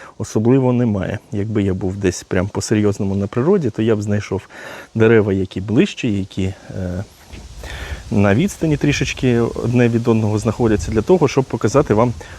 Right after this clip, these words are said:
можливості цих строп, як далеко можна їх натягнути. Але в мене ситуація інша, тому, е, ось що я роблю, так? Все ви бачите на відео. Стропа зайва,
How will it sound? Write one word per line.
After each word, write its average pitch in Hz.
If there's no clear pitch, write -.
можливості 135
цих -
строп, -
як 123
далеко 113
можна 107
їх 113
натягнути. 104
Але 180
в 139
мене 147
ситуація 123
інша, 202
тому, 131
е, 98
ось 117
що -
я 98
роблю, 95
так? 127
Все 147
ви 117
бачите 120
на 104
відео. 92
Стропа 120
зайва, 95